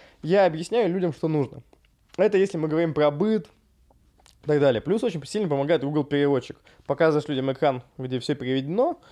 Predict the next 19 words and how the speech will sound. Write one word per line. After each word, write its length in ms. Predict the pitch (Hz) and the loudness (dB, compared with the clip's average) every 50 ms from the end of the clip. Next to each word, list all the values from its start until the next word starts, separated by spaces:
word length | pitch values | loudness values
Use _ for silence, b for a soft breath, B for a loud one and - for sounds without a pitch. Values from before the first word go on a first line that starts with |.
| b b b b b b b | b b b b b b b
они 180 | - - 175 202 | -6 -4 -4 -2
тебе 100 | 196 185 | -2 -2
на 100 | 165 156 | -2 0
пальцах 320 | 160 175 175 170 - - | 0 0 -2 -2 -4 -8
объясняют, 500 | 139 123 127 123 - 156 151 131 120 - _ _ _ _ _ _ _ _ _ - 151 135 _ _ _ _ _ _ _ _ _ _ _ _ _ _ | -8 -8 -8 -6 -4 -2 -2 -2 -4 -6 _ _ _ _ _ _ _ _ _ -20 -20 -20 _ _ _ _ _ _ _ _ _ _ _ _ _ _
э, 280 | - 135 135 131 131 127 | -6 -2 0 0 0 0
что 140 | 123 - 147 | 0 -2 -4
тебе 180 | 127 131 131 131 | -4 -2 -2 -2
нужно. 300 | 135 127 120 110 - - _ _ _ _ b b b b b b b b b b b b b b _ _ | 0 -2 -2 -4 -10 -16 _ _ _ _ b b b b b b b b b b b b b b _ _
В 680 | - 95 117 120 - _ _ _ _ _ _ - - _ | -18 -16 -16 -16 -16 _ _ _ _ _ _ -20 -10 _
плане 240 | - 196 220 220 202 | 0 2 2 4 2
джиу-джитсу 440 | 185 160 202 196 175 226 - - 180 | 2 2 2 0 0 0 0 0 0
очень 200 | 165 - - 143 | 0 0 0 -2
легко. 300 | 143 143 - - 120 - - - | -4 -4 -4 -8 -10 -10 -8 -2
Термины 420 | - 185 220 226 214 202 190 180 | 2 4 4 4 4 2 2 2
джиу-джитсу 400 | 151 170 170 175 214 185 - 165 | 2 0 0 0 0 0 2 2
общие, 360 | 170 185 180 - - 151 143 | 4 4 2 0 -2 -4 -4
свип, 640 | 135 - - 143 147 160 202 208 196 180 - - - 151 143 135 - | -4 -6 -6 -6 -4 -2 0 0 -2 -2 -4 -8 -10 -10 -10 -4 0
пасгард, 760 | - 175 185 185 151 135 127 135 156 170 170 170 175 180 175 | 2 2 4 2 0 -2 0 2 4 4 4 4 2 0 -4